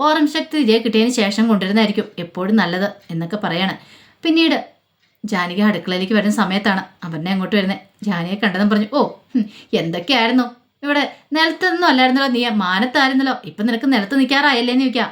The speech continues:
അമ്മേനെ തേടി പോയിട്ട് അവസാനം അമ്മയെ കണ്ടെത്താതെ നാണം കെട്ട് തിരിച്ചു വന്നല്ലേ എന്ന് ചോദിക്കുക. ഇത് കേട്ടൻ ജാനകി പറഞ്ഞു, "ആര് പറഞ്ഞു നാണം കെട്ടെന്ന്? അതൊക്കെ നിന്റെ വെറും തോന്നല് മാത്രല്ലേ?" എന്ന് ചോദിക്കും. ദേ അപർണ, നീ ഈ പറയുന്ന ഒരു വാക്കുകളുണ്ടല്ലോ,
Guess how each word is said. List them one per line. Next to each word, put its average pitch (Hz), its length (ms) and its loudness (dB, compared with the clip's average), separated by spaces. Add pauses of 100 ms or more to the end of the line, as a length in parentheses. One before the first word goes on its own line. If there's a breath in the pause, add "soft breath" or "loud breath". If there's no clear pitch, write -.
(360 loud breath)
അമ്മേനെ 370 440 0
തേടി 240 220 2
പോയിട്ട് 247 360 0 (120)
അവസാനം 202 360 0
അമ്മയെ 190 260 0
കണ്ടെത്താതെ 233 500 2
നാണം 208 340 0
കെട്ട് 226 140 0
തിരിച്ചു 247 300 0
വന്നല്ലേ 233 300 4
എന്ന് 240 100 2
ചോദിക്കുക. 190 300 2 (480 soft breath)
ഇത് 170 160 -8
കേട്ടൻ 196 260 0
ജാനകി 190 340 0
പറഞ്ഞു, 208 240 0
"ആര് 175 260 -2
പറഞ്ഞു 233 240 2
നാണം 220 320 4
കെട്ടെന്ന്? 214 300 2 (460 soft breath)
അതൊക്കെ 330 280 0
നിന്റെ 254 220 4
വെറും 254 240 2
തോന്നല് 233 380 2
മാത്രല്ലേ?" 247 360 2
എന്ന് 240 120 0
ചോദിക്കും. 202 240 -4 (380)
ദേ 185 100 -10 (320 soft breath)
അപർണ, 190 260 -2
നീ 226 160 4
ഈ 294 200 4
പറയുന്ന 233 300 2
ഒരു 247 80 2
വാക്കുകളുണ്ടല്ലോ, 220 800 2